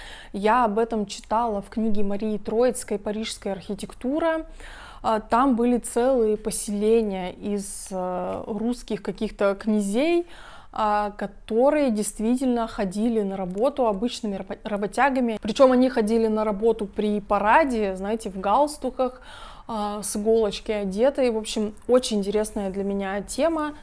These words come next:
Опять же, книжку пока не распечатывала. Я, кстати, сама эту книгу постоянно в корзину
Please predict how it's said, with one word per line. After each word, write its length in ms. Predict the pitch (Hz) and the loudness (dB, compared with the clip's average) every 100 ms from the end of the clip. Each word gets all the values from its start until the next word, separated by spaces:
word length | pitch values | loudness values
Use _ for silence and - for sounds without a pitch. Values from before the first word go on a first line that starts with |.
| - | -6
Опять 180 | 220 208 | -4 -2
же, 80 | 208 | -2
книжку 400 | 226 226 - 208 | -2 -2 -6 -10
пока 280 | 214 220 | -8 -4
не 160 | 208 208 | -4 -4
распечатывала. 840 | 208 - 214 226 269 277 240 240 233 | -6 -10 -8 -4 -2 -2 -2 -4 -2
Я, 140 | 208 | -2
кстати, 360 | 226 - 214 214 | -2 -2 -4 -4
сама 380 | - 208 233 269 - - - | -4 -2 -2 -4 -8 -8 -2
эту 200 | 214 220 | -2 0
книгу 340 | 233 254 226 | 2 2 2
постоянно 680 | 214 214 - 220 233 247 214 | -2 -2 0 0 2 2 0
в 80 | - | -2
корзину 640 | 226 202 220 226 208 190 | -4 -2 0 2 2 -2